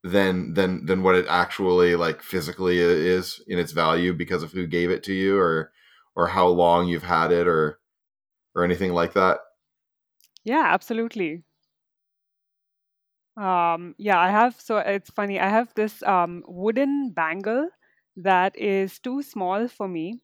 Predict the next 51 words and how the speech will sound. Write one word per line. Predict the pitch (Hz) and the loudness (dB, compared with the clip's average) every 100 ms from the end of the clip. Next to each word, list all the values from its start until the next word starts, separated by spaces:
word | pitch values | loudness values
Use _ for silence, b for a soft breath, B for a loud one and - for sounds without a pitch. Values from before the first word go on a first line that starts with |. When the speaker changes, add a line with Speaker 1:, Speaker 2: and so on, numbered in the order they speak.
| - | -6
Speaker 2:
and | 185 185 | -4 -2
my | 180 | 0
partner | 190 190 214 | 2 2 0
gave | 185 170 | -2 -2
it | 175 | 0
to | 190 | 0
me. | 185 | 2
And | 190 | 2
the | 190 | 2
Speaker 1:
Aw. | 208 | 2
Speaker 2:
reason | 226 262 | 2 2
it's | 240 240 - | 0 -2 -4
too | 220 | -6
small | - 185 190 | -2 -2 -2
for | - | -4
me | 208 196 | -6 -4
is | 190 | -4
because, | 185 185 190 180 - B B B - | -6 -4 -2 -2 -8 B B B -4
um, | 180 170 165 170 | 2 2 2 -2
he | - 208 | -8 -2
bought | 190 196 | 2 4
it, | 214 185 | 2 0
like, | 202 185 | -4 -2
when | 190 | -2
we | 185 | -4
just | 175 190 202 | -2 -2 0
started | 202 180 185 | 2 2 0
dating, | 165 170 180 | -2 -4 -4
he | 185 180 | -4 -2
hadn't | 170 190 | -2 -2
really | 202 190 185 | -2 -4 -2
ever | - 180 190 | -2 0 0
bought | 165 170 180 - | 0 0 0 -2
a | 202 | -8
piece | 190 185 | -8 -8
of | 196 156 | -8 -6
jewelry | 175 170 180 185 | -4 -2 0 -2
for | 190 | -2
anyone | 180 170 175 175 180 | -2 -2 -4 -4 -6
before. | 175 - 170 165 269 - b b b _ | -8 -10 -10 -8 -10 -14 b b b _
So | 220 | -4
he | 214 | -2
didn't | 220 262 285 | 2 2 2
know | 220 226 | 0 0
that | 214 196 | 0 0
if | 196 214 | -2 -8
you | 196 | -8
have, | - 175 185 202 190 | 0 2 4 2 -6
like, | 190 185 | -6 -4
a, | 170 180 175 | -4 -4 -6
a, | - | -6